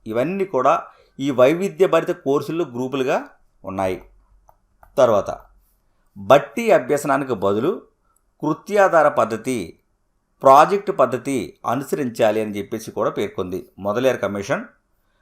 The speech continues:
బట్టి పట్టడానికంటే బదులు కృత్యాధార పద్ధతి, ప్రాజెక్ట్ పద్ధతి అనుసరించాలని చెప్పింది. ప్రతి పాఠశాలలో మంచి గ్రంథాలయాలు ఉండాలని పేర్కొంది. స్కౌట్, ఎన్సీసీని ప్రోత్సహించాలి అని, ప్రథమ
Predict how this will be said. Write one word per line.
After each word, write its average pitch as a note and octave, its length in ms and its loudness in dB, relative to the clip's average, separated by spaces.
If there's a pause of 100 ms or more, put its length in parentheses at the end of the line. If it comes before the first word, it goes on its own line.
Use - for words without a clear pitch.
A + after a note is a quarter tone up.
(140)
బట్టి B2+ 400 0
పట్టడానికంటే C3 640 0
బదులు G2+ 420 -4 (680)
కృత్యాధార D3 540 2
పద్ధతి, A#2 600 -4 (920)
ప్రాజెక్ట్ D#3+ 460 4
పద్ధతి B2+ 280 0
అనుసరించాలని A2 640 -4
చెప్పింది. F2 400 -12 (500)
ప్రతి D3+ 280 -4
పాఠశాలలో C#3 600 2
మంచి C#3 420 -6
గ్రంథాలయాలు C#3+ 720 2
ఉండాలని A#2+ 400 0
పేర్కొంది. G#2 580 -6 (500)
స్కౌట్, C3+ 520 2 (400)
ఎన్సీసీని B2+ 600 -4
ప్రోత్సహించాలి B2+ 920 2
అని, D#3 220 -6 (640)
ప్రథమ F#3 320 4